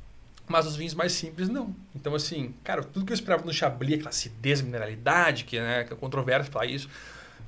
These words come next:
ah, estaria ali e não tava mais. Então, assim, e tava morto o vinho. Não tinha acidez, assim, cara, vocês botaram um vinho pra ve-, à venda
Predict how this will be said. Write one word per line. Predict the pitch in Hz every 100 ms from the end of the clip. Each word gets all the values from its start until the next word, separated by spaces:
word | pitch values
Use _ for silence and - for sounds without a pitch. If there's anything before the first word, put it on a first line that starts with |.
| - -
ah, | 165 170 175 -
estaria | 170 214 185 190
ali | 180
e |
não | 202
tava | 196 220
mais. | 262 220 - -
Então, | -
assim, | 175 175 185 180 -
e |
tava | - 196
morto | 214 175 196
o | 123
vinho. | 113 - - -
Não | 170
tinha | 185 180 180
acidez, | - 185 185
assim, | 185 - 151
cara, | 151 160
vocês | - 123
botaram | 131 127 139
um |
vinho | 135
pra | 151
ve-, | 160 156
à | 143
venda | 123 120 120 165 -